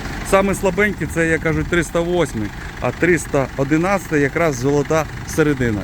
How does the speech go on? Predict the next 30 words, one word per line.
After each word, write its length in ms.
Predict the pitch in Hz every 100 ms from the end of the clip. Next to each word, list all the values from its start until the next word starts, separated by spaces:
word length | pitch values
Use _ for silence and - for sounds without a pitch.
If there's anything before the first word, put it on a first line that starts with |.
| -
І 60 | 135
хто 260 | - 185
ж 100 | 151
саме 320 | - 165 156 139
шукає 400 | 147 165 156 131
золоту 400 | 143 147 160 143
середину, 560 | 175 175 180 185 180 - - - - - - - -
для 180 | 123
того 320 | 131 175 160 151
цей 280 | 151 151 147
автомобіль. 480 | 139 151 139 123 107 -
Повна 260 | 170 165
маса 300 | 175 175 175
його 220 | 156 151
складає 440 | 139 151 143 151 135
три 200 | 165 143
з 60 |
половиною. 580 | - 147 156 175 170 165 - - - - - - - 123
Для, 260 | 139 131
наприклад, 440 | 127 131 143 135 131
виїзду 400 | 147 139 120 127
за 100 | 131
кордон 380 | 143 147 180 147
саме 300 | - 147 139
те, 200 | 160 160
що 180 | - 139 - - -
потрібно 500 | 127 131 139 135 135 117 - 123
людям. 280 | 123 117 104 - - - - - - -
Можливий 380 | 165 156 196 180
продаж 380 | 151 185 165